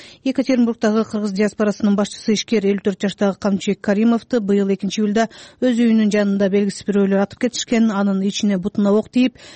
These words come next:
тез жардам келгенде каза болгон. Маркумдун жанында он тогуз миллиондой рубль болгону кабарланган. Кылмыш боюнча Орусиянын кылмыш кодексинин киши өлтүрүү беренесине ылайык кылмыш иши козголгон.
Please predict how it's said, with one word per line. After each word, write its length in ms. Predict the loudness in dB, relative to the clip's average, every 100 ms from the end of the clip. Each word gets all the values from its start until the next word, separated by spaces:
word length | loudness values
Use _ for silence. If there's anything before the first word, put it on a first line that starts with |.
| -6
тез 200 | -2 0
жардам 260 | 0 0
келгенде 340 | 0 0 -2 -4
каза 220 | -4 -2
болгон. 320 | 0 0 -2 -4 -20 -12
Маркумдун 460 | -4 -2 2 2 4
жанында 380 | 2 2 2 0
он 240 | 0 0
тогуз 280 | 0 0 0
миллиондой 600 | 0 2 2 2 2 2
рубль 320 | 2 0 0 0
болгону 360 | -2 0 -2
кабарланган. 520 | -2 -2 0 0 -2 -4 -10 -20 -4
Кылмыш 280 | 0 2
боюнча 260 | 2 0 0
Орусиянын 340 | -2 -2 -2
кылмыш 300 | 0 0 0
кодексинин 500 | 0 -2 0 2 2
киши 220 | 2 0 -2
өлтүрүү 240 | 0 0
беренесине 560 | 0 2 2 0 0 0
ылайык 260 | 0 0
кылмыш 320 | 0 0 0
иши 140 | -2 -4
козголгон. 440 | -2 0 2 0